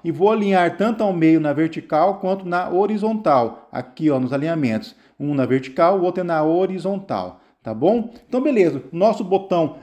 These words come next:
imprimir já tá pronto. Se você quiser saber a, a largura e a altura dele, ó, clicar nele aqui ainda no menu forma de formato,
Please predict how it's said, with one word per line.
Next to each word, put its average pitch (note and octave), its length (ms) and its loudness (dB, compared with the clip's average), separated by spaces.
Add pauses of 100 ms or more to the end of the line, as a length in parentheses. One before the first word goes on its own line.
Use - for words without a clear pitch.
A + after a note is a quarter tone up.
imprimir A3 420 0
já A3 100 0
tá A#3+ 140 -2
pronto. D3+ 380 -2
Se - 40 -6
você B3 220 -2
quiser F3 500 0
saber E3 380 2
a, D#3 100 2 (100)
a B2+ 120 -2
largura C3+ 460 2
e - 20 6
a C3+ 40 4
altura A#2 300 -2
dele, D3 260 4
ó, C3 100 4
clicar D#3 360 -2
nele D3+ 220 2
aqui F#3+ 260 -4
ainda F3 280 2
no C#3+ 80 0
menu C#3 480 2
forma G#3 420 4
de C3+ 100 -4
formato, C#3 640 -2